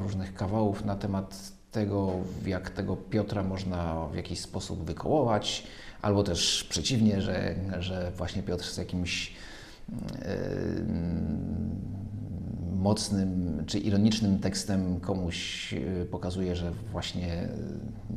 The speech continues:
mu się nie uda wejść do Królestwa Niebieskiego. Różne są kawały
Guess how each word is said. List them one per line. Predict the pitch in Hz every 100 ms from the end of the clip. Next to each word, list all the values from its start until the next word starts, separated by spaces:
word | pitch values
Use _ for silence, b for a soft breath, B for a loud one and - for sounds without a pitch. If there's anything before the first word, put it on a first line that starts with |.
| - 95
mu | -
się | 85
nie | 85
uda | 131 127
wejść | 123 110
do | 120
Królestwa | 117 113 - 117
Niebieskiego. | 113 110 - 110 110 110 B B B B B - - - - -
Różne | 127 147 135 120
są | 123 110
kawały | 123 139 135